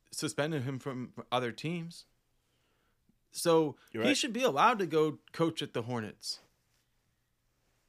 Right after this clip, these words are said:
Speaker 1: You know what I mean? Like, uh,
Speaker 2: I hear you,
Speaker 1: okay,
Speaker 2: man.
Speaker 1: ma-, like, I understand that he, like, violated some, some team policies, right? But if he did, if that's all it was,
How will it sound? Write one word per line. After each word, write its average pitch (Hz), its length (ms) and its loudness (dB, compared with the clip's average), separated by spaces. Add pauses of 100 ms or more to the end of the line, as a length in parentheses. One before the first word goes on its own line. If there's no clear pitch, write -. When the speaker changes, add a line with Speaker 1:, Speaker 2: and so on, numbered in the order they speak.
(520)
Speaker 1:
You 170 100 -4
know 185 140 -4
what 208 120 -2
I 208 80 -4
mean? 220 220 -2
Like, 165 240 -2 (300)
uh, 160 80 0
Speaker 2:
I 151 220 4
hear 175 80 6
you, 202 40 0
Speaker 1:
okay, 135 180 0
Speaker 2:
man. 95 220 -8 (300)
Speaker 1:
ma-, 139 120 -2 (300)
like, 131 300 -4 (800)
I 156 180 2
understand 170 440 -4
that 127 80 -4
he, 135 260 -6
like, 117 280 -2
violated 120 580 -2
some, 107 420 -8 (680)
some 113 340 -8 (200)
team 139 240 -6
policies, - 680 -4
right? 120 300 -8 (440)
But 131 280 -2 (500)
if 151 180 0
he 214 120 -2
did, 143 280 2
if 110 100 -6
that's 131 200 0
all 165 180 4
it 131 60 0
was, 123 400 0